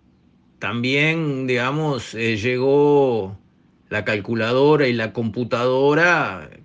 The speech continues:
que cambiaron nuestra capacidad de hacer cálculos rápidos o de memorizar muchas cosas y retener mucha información. O sea, cada cambio que fue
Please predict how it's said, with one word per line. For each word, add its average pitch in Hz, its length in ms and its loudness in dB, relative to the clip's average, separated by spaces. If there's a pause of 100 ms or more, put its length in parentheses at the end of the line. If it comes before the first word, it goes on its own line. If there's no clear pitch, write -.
que 107 520 -2
cambiaron 127 680 -2
nuestra 120 460 -4
capacidad 127 960 0 (880)
de 104 720 -2 (300)
hacer 123 420 -2
cálculos 123 480 0
rápidos 151 800 0
o 120 160 0
de 117 280 -2
memorizar 113 640 0
muchas 123 300 -2
cosas 165 540 0
y 120 60 0
retener 120 460 -2
mucha 131 240 -2
información. 117 720 0 (920)
O 117 100 -4
sea, 110 460 0
cada 196 320 0
cambio 185 440 2
que 120 140 -2
fue 160 640 0